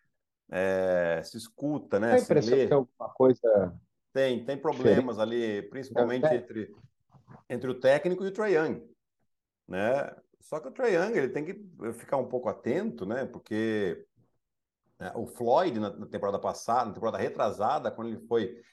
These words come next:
Speaker 1: demitido, já saiu o rumor de que era problema com o Trae Young. Agora, você muda de técnico, tem problema com o Trae Young de novo.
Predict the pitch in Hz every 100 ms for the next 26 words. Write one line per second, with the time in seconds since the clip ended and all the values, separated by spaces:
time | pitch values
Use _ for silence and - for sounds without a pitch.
0 | _ _ _ 104 110 - 156 202 113 98
1 | 131 - 135 127 185 180 160 147 196 208
2 | 233 214 143 151 175 185 170 185 214 208
3 | 220 160 107 82 - _ _ _ _ _
4 | _ _ 98 123 143 151 143 190 196 185
5 | 165 190 - 175 180 208 202 190 202 190
6 | 202 214 208 139 -